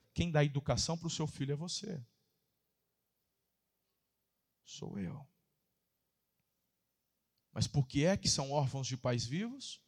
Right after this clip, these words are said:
Porque o nosso coração tem outro rei. É o trabalho, é o ganhar dinheiro, é porque o outro comprou um carro zero, como é que eu fico com esse mesmo carro? E eu, não, eu tenho que ter também.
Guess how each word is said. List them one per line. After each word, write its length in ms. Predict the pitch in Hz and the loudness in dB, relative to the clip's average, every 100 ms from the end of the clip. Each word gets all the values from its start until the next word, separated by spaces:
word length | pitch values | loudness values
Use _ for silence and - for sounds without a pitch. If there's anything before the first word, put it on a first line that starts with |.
| _ _ _ - | _ _ _ 0
Porque 240 | 143 - | 0 2
o 80 | 139 | -4
nosso 320 | 135 180 - | 0 0 0
coração 720 | - 160 139 - 156 175 175 - _ _ _ _ | 0 2 4 4 0 -4 -8 -16 _ _ _ _
tem 200 | - 151 | -4 -2
outro 320 | 151 180 - 190 | 0 -2 -2 2
rei. 480 | 143 117 110 - - - _ _ _ _ _ _ _ _ _ - _ _ _ _ _ _ - | 4 4 0 -6 -16 -20 _ _ _ _ _ _ _ _ _ -20 _ _ _ _ _ _ -6
É 40 | |
o 60 | 107 | -4
trabalho, 600 | - 101 135 160 175 165 - _ _ _ _ | -4 2 4 4 0 -6 -16 _ _ _ _
é 100 | 113 | -4
o 80 | 117 | -2
ganhar 280 | 110 110 110 | -2 -2 -4
dinheiro, 540 | 110 117 156 170 180 - _ _ _ - | -4 -4 -2 -2 -4 -12 _ _ _ -2
é 80 | 131 | 0
porque 300 | - 127 139 | 2 2 2
o 60 | |
outro 220 | 139 160 - | 2 0 -2
comprou 340 | 147 135 147 | -4 0 0
um 40 | |
carro 280 | 139 139 123 | 2 2 2
zero, 240 | 117 147 170 | 2 2 2
como 200 | 165 165 | 0 0
é 60 | |
que 80 | 165 | 2
eu 60 | 160 | -2
fico 300 | - 156 - | 0 -4 0
com 60 | |
esse 180 | 147 - | 0 0
mesmo 320 | 143 135 135 | -2 -2 -2
carro? 380 | 120 139 135 120 | -2 2 4 4
E 40 | 127 | 2
eu, 140 | 123 | 0
não, 420 | 127 131 123 107 | -2 -2 0 0
eu 80 | 131 | 0
tenho 160 | - 156 | -2 -6
que 100 | - | -4
ter 120 | 143 | -4
também. 440 | 127 101 - - | -4 -6 -10 -16